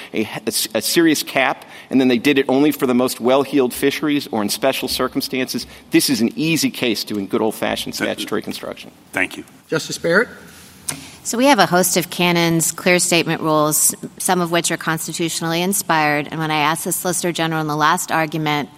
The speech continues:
Speaker 4: about whether Chevron should be thought of, thought of as part of that package, she said that Chevron kind of stood distinct, that Chevron was unique. Can you address that?
Speaker 1: I think she's right about that.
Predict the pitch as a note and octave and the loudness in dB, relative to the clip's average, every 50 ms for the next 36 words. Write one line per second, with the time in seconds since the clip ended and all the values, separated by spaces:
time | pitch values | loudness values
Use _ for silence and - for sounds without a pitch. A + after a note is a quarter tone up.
0 | - - D#3+ D#3+ C#3+ C#3+ B2+ - - - - E3+ E3+ D#3 D#3 D3 - - - F3 | -10 -2 0 2 4 4 2 0 -2 -4 -2 0 0 0 0 0 0 2 2 2
1 | E3+ D#3+ E3+ E3 D#3+ D#3+ D#3 - E3+ D#3 - D#3 D#3 - - D#3+ D#3 D#3 D#3 D#3 | 2 2 0 0 0 -2 -2 -4 -6 -4 -6 -6 -4 -2 0 0 2 2 0 -2
2 | - - - F3+ F3 E3+ D#3+ D#3 D3+ - - - E3+ D#3+ D#3 D3 D3 - - - | -4 0 0 2 2 2 2 -2 -4 -4 -4 -4 -2 -2 0 -2 -2 -2 -4 -4
3 | - E3+ D#3 D#3 - D3+ C#3+ C#3+ B2+ - - - - - - - - - - - | -2 0 0 0 -2 -6 -6 -6 -4 -2 -2 -4 -4 -8 -14 -18 -18 -20 -18 -10
4 | - - - F3 - - F3+ D3+ F3 F3 - - - F#3 E3+ D#3+ F3 E3 E3 E3 | -6 -4 -2 -2 0 0 0 0 0 0 2 2 2 2 2 2 2 2 2 2
5 | E3 E3 D#3+ E3 - - - E3 D#3 - - - - F3 E3 D#3 D3 C#3+ - - | 0 -2 -6 -8 -12 -12 -12 -8 -6 -4 -4 -2 -2 -2 -4 -4 -4 -8 -14 -16
6 | - - E3 D3+ - - - - D3 - - - - - - - - D3 C3+ - | -10 -6 -4 -4 -4 -4 -4 -6 -8 -8 -10 -12 -12 -12 -12 -10 -10 -6 -6 -4
7 | - D#3 C#3 D3 D3+ D3 D3+ D3 - D3 C#3+ C3+ G#2+ - - - - - - - | -4 -4 -4 -4 -4 -4 -4 -6 -6 -6 -6 -6 -8 -10 -14 -20 -20 -20 -20 -20
8 | - - - - E3 D#3+ D#3+ D3+ D3 D3+ D3 D3 - - D#3 D#3 D3+ - - - | -20 -20 -14 -8 -6 -6 -4 -2 -2 -2 -2 -2 -2 -2 -2 -2 -4 -6 -12 -20
9 | - - - - - - - - - - G3+ C4+ D4 C4 - A3+ C3+ C3 B2+ E3+ | -20 -20 -20 -20 -20 -20 -20 -6 -2 2 4 4 4 4 4 4 4 6 6 6
10 | A#3 A#3+ - - - - - - - - - - | 6 6 4 0 -4 -4 -4 -6 -6 -6 -6 -6